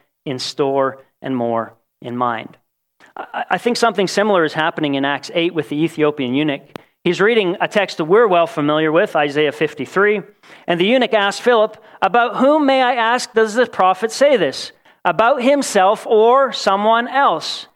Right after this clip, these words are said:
Isn't he asking the question, using the language of this sermon, is this a Horizon one fulfillment or a Horizon two fulfillment? Are we to expect that this person in Isaiah fifty-three has already lived,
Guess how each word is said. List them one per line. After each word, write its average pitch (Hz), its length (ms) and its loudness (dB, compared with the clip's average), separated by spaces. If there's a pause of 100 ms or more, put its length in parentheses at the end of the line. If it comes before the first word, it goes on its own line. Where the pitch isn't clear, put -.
(500)
Isn't 277 320 0
he 294 160 2
asking 262 480 0
the 233 60 2
question, 202 380 0
using 208 320 0
the 190 100 4
language 233 420 0
of 208 140 2
this 185 200 -2
sermon, 214 340 0
is 214 200 0
this 294 300 0
a 226 160 0
Horizon 247 640 2
one 254 260 2
fulfillment 190 760 -2 (260)
or 214 200 2
a 220 100 2
Horizon 220 640 0
two 220 560 0 (460)
fulfillment? 117 540 -6 (760)
Are 233 260 2
we 302 140 0
to 269 200 2
expect 233 480 0
that 202 120 0
this 220 220 0
person 240 720 -2
in 196 140 0
Isaiah 185 340 0
fifty-three 202 520 0
has 190 260 0
already 226 560 2
lived, 208 680 2